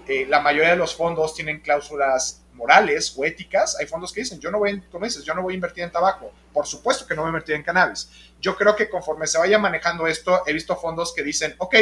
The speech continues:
mi fondo uno, dos y tres no, no, no puede invertir, pero mi fondo cuatro ya lo estamos reestructurando para que sí podamos invertir en cannabis". Entonces, sí se ve una tendencia que está cambiando, Walter.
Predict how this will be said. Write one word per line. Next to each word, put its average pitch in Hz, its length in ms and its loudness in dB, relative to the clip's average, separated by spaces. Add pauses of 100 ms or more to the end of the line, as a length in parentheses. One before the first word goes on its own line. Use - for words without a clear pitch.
mi 170 80 -4
fondo 190 400 0
uno, 185 300 -2
dos 180 240 -2
y - 80 -14
tres 180 360 0 (300)
no, 170 500 6
no, 180 360 2
no 165 120 -8
puede 185 180 2
invertir, 180 440 0
pero 131 140 -2
mi 120 100 -16
fondo 175 320 -4
cuatro 165 340 2
ya 156 100 0
lo 151 60 0
estamos 160 300 -4
reestructurando 143 640 -6
para 123 220 2
que 123 100 -12
sí 151 140 -10
podamos 143 380 -2
invertir 123 280 -14
en 127 80 -18
cannabis". 113 380 -12 (160)
Entonces, 175 320 -4
sí 208 80 0
se 214 140 4
ve 202 80 6
una 190 260 2
tendencia 156 600 0
que 139 80 -14
está - 180 -8
cambiando, 117 560 -8 (380)
Walter. 95 260 -14